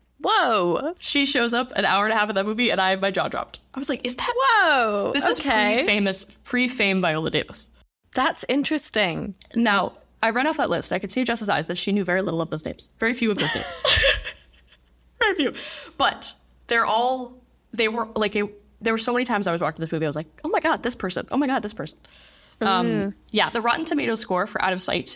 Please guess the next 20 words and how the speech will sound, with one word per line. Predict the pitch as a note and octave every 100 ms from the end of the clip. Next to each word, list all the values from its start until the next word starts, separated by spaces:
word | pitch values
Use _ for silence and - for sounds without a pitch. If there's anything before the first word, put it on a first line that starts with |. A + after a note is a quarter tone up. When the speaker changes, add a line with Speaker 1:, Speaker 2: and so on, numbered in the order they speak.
| -
Speaker 2:
is | F#3 E3+ F3+
ninety-four | F#3 A3+ A3+ G#3
percent. | G3+ G#3 E3+ - - - _ _ - - - -
And | G3+
I |
was | G3 -
supposed | G#3 C#4 D4
to | -
look | C#4+ C#4
up | B3+
something | - A3+
interesting | G#3 A3 A3 G#3
or |
weird | F#3 F3
about | F3 E3+
the |
movie, | F3+ F3 F#3+
and | -
I | D#3
forgot. | E3 D#3 - E3+ - -